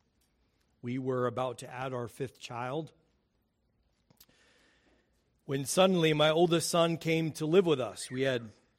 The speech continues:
been trying to get custody of him for many years, and both my wife and I were very nervous and, and excited. Here was a little boy who had been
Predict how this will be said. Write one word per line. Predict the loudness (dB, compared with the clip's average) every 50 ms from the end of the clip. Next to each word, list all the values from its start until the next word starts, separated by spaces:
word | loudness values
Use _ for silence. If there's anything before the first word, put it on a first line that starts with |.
| _ _ _ _ _ _ _ _ _ _ _ -12
been | -8 -6 -6 -6 -8
trying | -8 -8 -6 -4 -4 -4 -4 -6
to | -8 -10
get | -8 -8 -10 -10
custody | -8 -8 -6 -6 -6 -8 -10 -8 -6 -6
of | -6 -6 -6
him | -8 -10 -10
for | -10 -10 -10 -8
many | -8 -8 -6 -6
years, | -6 -4 -4 -4 -4 -6 -8 -12 -16
and | -20 -20 _ _ _ _ _ _ _ _ _ _ _ _ _ _ _ _ _
both | -6 -4 -2 -2 -4 -4
my | -8 -8 -6 -4
wife | -2 -2 -2 -4 -4 -6
and | -8 -6
I | -4 -4
were | -4 -6 -6
very | -6 -6 -6 -6 -6
nervous | -6 -6 -6 -4 -4 -4 -4 -6 -6 -8 -14 -14
and, | -16 -18 -20 _ _ _ _ _ _ _ _ -16
and | -12 -10
excited. | -10 -10 -10 -8 -4 -4 -4 -4 -4 -6 -10 -12 -18 _ _ _ _
Here | -8 -6 -4
was | -4 -4 -4 -4
a | -4
little | -2 0 0 0
boy | 0 0 0 0 0 0
who | -2
had | -4 -4
been | -6 -8 -8 -10